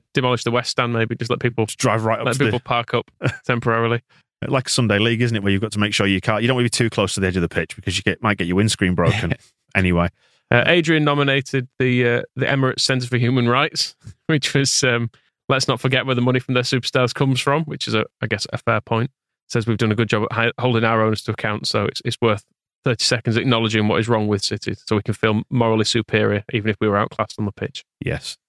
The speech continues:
Speaker 2: Uh, we, we are better people. Never catch us going to Myanmar, would you?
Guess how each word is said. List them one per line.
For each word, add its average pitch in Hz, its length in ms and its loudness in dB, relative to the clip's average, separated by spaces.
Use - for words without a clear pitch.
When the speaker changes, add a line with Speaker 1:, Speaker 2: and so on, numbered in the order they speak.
Speaker 2:
Uh, 104 40 -2
we, 101 100 0
we 113 140 4
are 104 100 4
better 101 240 -2
people. 82 400 -4
Never 95 180 2
catch - 220 -2
us 87 120 0
going 85 180 0
to 87 80 -4
Myanmar, 82 580 0
would 90 120 -2
you? 87 140 -2